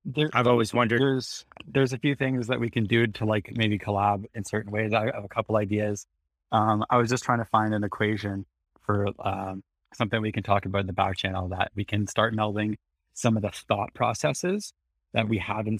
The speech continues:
Speaker 1: in the solvent realm with what's going on in solventless to improve and optimize some of the processes that are already going on. 'Cause you guys are in the rudimentary stages where we were with diamond growth five years ago.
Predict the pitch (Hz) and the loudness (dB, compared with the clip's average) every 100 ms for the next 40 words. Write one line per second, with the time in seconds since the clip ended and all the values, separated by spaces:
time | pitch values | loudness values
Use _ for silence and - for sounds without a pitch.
0 | - 117 107 - 110 110 135 135 151 185 | -4 -4 -2 0 2 2 -2 -2 -2 -4
1 | 196 _ _ - - 117 120 127 120 - | -6 _ _ -8 0 2 4 0 0 -2
2 | 120 120 117 113 101 117 117 107 113 - | -2 0 0 0 0 0 0 -2 -6 -6
3 | - 123 117 104 - - 131 131 117 - | -2 0 0 -2 -4 0 2 2 0 0
4 | 113 123 113 104 101 101 110 107 104 - | 2 2 -2 -4 -4 -6 -4 -4 -4 -2
5 | 110 - 107 - 107 101 95 98 - 117 | -2 0 -2 -2 -4 -4 -4 -2 4 4
6 | 110 107 107 101 98 95 95 123 165 _ | 4 2 2 2 0 -2 -4 -4 -6 _
7 | _ _ _ _ _ _ _ - 127 135 | _ _ _ _ _ _ _ -8 -2 2
8 | 143 135 120 127 123 104 131 131 131 120 | 6 6 4 2 2 2 4 4 4 2
9 | 127 117 - 120 117 113 98 101 113 110 | 0 0 4 4 4 0 -2 -2 0 0
10 | 107 - _ _ 107 127 139 120 117 110 | -2 -6 _ _ 2 4 6 4 4 4
11 | 110 104 110 95 107 104 104 101 113 107 | 2 0 -2 -2 0 0 -2 -2 0 0
12 | 101 - - _ _ _ _ _ _ _ | -2 -6 -18 _ _ _ _ _ _ _
13 | - 110 98 92 - - - | -2 -2 -2 -6 -8 -12 -12